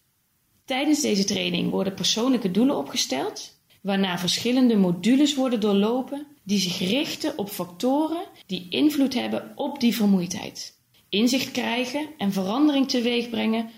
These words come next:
vormt de basis van deze training om zo je persoonlijke doelen te gaan realiseren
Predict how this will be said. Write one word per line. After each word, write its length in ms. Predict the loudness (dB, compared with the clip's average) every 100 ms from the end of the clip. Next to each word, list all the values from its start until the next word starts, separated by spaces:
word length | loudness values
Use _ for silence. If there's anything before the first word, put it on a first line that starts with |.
| -20
vormt 320 | -6 0 2 2
de 80 |
basis 500 | 0 0 -2 -2 -2
van 120 | 0 2
deze 280 | 2 0
training 440 | -2 -2 0 0 -2 -10 _ _
om 180 | 0 2
zo 300 | 2 2 2
je 120 | 0
persoonlijke 560 | -2 -2 2 0 0 0
doelen 360 | 2 2 0 -8 -10
te 140 | -4
gaan 160 | -2 0
realiseren 800 | 2 0 0 0 2 2 0 -2